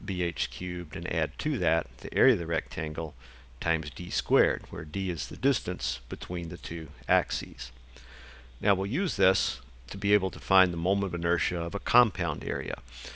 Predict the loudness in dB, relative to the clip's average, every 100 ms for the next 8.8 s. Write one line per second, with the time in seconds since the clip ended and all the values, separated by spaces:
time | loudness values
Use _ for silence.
0 | -14 -10 -6 8 8 10 6 8 8 8
1 | 6 0 -2 -2 -2 -2 -2 -2 -4 -2
2 | -2 0 0 0 -6 -6 -2 -2 -6 -8
3 | -4 -4 -4 -2 0 0 0 0 2 2
4 | 0 -4 0 0 -2 -6 -10 -12 -16 -16
5 | -16 -16 -6 2 4 4 2 -2 6 6
6 | 8 6 4 4 -2 4 4 4 2 2
7 | 6 8 8 2 -4 -4 -6 -6 -4 -4
8 | -4 6 6 6 2 0 -2 -6